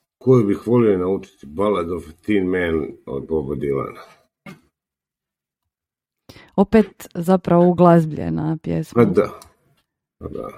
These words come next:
Speaker 1: nekako sad... Eto, lupio sam ovako na,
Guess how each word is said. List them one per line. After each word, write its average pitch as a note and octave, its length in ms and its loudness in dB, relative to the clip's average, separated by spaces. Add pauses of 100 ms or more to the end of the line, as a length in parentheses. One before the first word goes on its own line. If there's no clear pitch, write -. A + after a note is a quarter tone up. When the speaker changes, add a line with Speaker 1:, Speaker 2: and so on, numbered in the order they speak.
(200)
Speaker 1:
nekako - 640 -10
sad... D2 280 -4 (1800)
Eto, F2 300 0
lupio F2 440 4
sam - 300 -12
ovako C2 460 -10
na, B1+ 120 -8